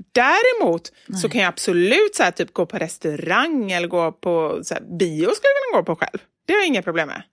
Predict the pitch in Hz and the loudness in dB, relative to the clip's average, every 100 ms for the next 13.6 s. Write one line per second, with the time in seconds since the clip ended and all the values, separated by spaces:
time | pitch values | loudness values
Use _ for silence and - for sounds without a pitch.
0 | _ - 208 226 240 _ - 220 277 605 | _ -8 -4 -4 -8 _ 0 2 4 0
1 | _ - 220 392 - _ _ _ 226 262 | _ -2 2 2 0 _ _ _ 2 4
2 | 285 240 254 277 - - 240 277 285 320 | 4 2 2 0 -2 0 2 2 4 2
3 | 349 349 339 190 - 175 135 - 202 190 | 4 2 4 2 2 0 0 -2 0 0
4 | 180 180 175 180 - - 175 165 - 160 | 2 2 0 -2 -6 0 0 0 -6 -2
5 | 180 147 143 147 151 147 196 175 131 _ | 0 0 -2 -2 -2 0 -2 -4 -14 _
6 | 220 285 269 131 - 160 160 156 - - | 2 4 2 -2 -4 -4 -2 -2 -4 0
7 | 208 170 170 147 147 - 95 160 - - | 2 2 0 -4 -4 -4 -6 -8 -14 -18
8 | - - 233 254 269 285 277 233 262 269 | -20 -2 4 4 4 2 0 0 2 2
9 | 262 - 214 196 185 _ _ 254 262 247 | 0 -2 0 0 -2 _ _ 4 4 2
10 | 254 208 190 180 160 151 151 127 139 - | 2 2 2 0 0 -2 -2 -2 -8 -20
11 | _ - 208 190 220 226 202 208 165 156 | _ -2 0 2 4 2 4 4 4 2
12 | - - 185 180 160 151 - 160 156 160 | -4 -4 0 0 0 -4 -2 -2 0 -6
13 | 156 - 170 - - | -6 -4 -4 -4 -8